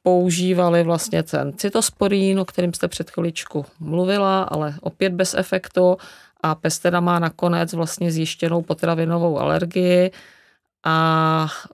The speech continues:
eh, tak ho vlastně, eh, majitel krmí jen tím, na co vlastně ta at-, alergie potvrzená jakoby nebyla. A dostává vlastně léky proti bolesti, dostává C B D kapky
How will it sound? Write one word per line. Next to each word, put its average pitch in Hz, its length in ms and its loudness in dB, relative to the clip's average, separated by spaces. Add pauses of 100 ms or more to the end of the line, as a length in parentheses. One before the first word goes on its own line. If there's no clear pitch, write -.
(160)
eh, - 420 -8 (640)
tak 156 160 -2
ho 160 140 2
vlastně, 165 380 0 (140)
eh, 147 220 -2
majitel 156 400 0
krmí 165 300 -4
jen 160 160 -2
tím, 156 280 -4
na 151 80 -4
co - 180 -8
vlastně 151 480 -4
ta 156 140 -6
at-, - 240 -10
alergie 151 460 -4
potvrzená 151 640 -6
jakoby 156 340 -4
nebyla. 135 460 -2 (380)
A - 60 -4
dostává 165 560 0
vlastně 160 320 -4
léky 156 260 -2
proti 143 300 -6
bolesti, 175 480 0
dostává 143 500 -4
C 196 220 -2
B 190 200 0
D 180 140 2
kapky 165 520 -4